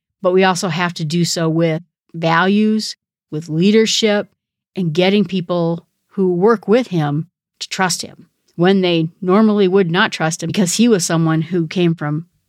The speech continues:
off planet. So those are some suggestions of science fiction and leadership. And again, the first two ones we did was Star Wars and Star Trek.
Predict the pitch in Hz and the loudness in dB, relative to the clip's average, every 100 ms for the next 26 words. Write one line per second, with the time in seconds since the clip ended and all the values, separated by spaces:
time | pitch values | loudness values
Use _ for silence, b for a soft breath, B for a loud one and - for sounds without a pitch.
0 | - 160 151 _ 170 160 127 - _ _ | -4 -2 -2 _ -6 -6 -8 -16 _ _
1 | _ _ _ _ _ _ _ _ _ _ | _ _ _ _ _ _ _ _ _ _
2 | - 269 403 403 330 277 220 220 180 208 | -2 2 2 2 2 2 0 0 0 2
3 | 208 - 165 160 - 190 190 175 - - | 0 -2 -4 -4 -2 0 0 -2 -8 -6
4 | - 202 202 208 190 180 175 - 170 160 | -2 0 2 0 -2 -8 -6 -4 -2 -2
5 | 165 175 170 160 - - - _ _ _ | 0 0 -2 -4 -8 -14 -18 _ _ _
6 | _ _ - 208 202 190 185 170 - 180 | _ _ -2 2 4 2 0 -6 -4 0
7 | 214 202 170 233 254 - 247 226 214 196 | 0 0 -2 -2 -2 -2 -2 0 0 -4
8 | _ _ _ _ - 208 214 196 185 170 | _ _ _ _ -6 0 0 2 -2 0
9 | 170 165 - 180 185 185 185 180 180 185 | -2 -2 -2 2 2 2 2 2 0 -2
10 | - 170 151 - 185 185 - 180 180 | -6 -6 -6 -2 0 0 -2 -4 -4